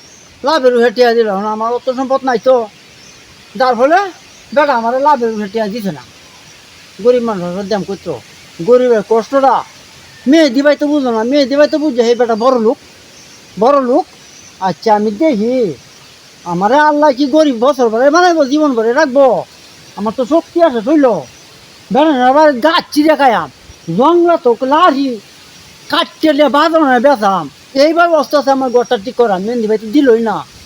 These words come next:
আচ্ছা, মেহেদি ভাইরও দিই, আমি একাদিন দিয়ে আইতাম পারি, বলে, "আমি আর আমি এই কামটা করছি।" হ্যাঁ? না, চিন্তা করছেন, আমি রেনে লাগে যে তোমার অর্থ সম্পত্তি তা, যার অর্থ সম্পদ নাই, এত দেওয়া চল থাকতো না।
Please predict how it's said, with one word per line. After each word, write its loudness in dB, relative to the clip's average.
আচ্ছা, -2
মেহেদি 0
ভাইরও 2
দিই, 0
আমি -2
একাদিন -2
দিয়ে -4
আইতাম 0
পারি, -2
বলে, 0
"আমি 0
আর 2
আমি 0
এই 2
কামটা -4
করছি।" -2
হ্যাঁ? 0
না, 0
চিন্তা 0
করছেন, 0
আমি -2
রেনে 0
লাগে 0
যে -6
তোমার -6
অর্থ -4
সম্পত্তি -2
তা, -6
যার 0
অর্থ -2
সম্পদ -4
নাই, -4
এত -4
দেওয়া 0
চল -4
থাকতো -10
না। -6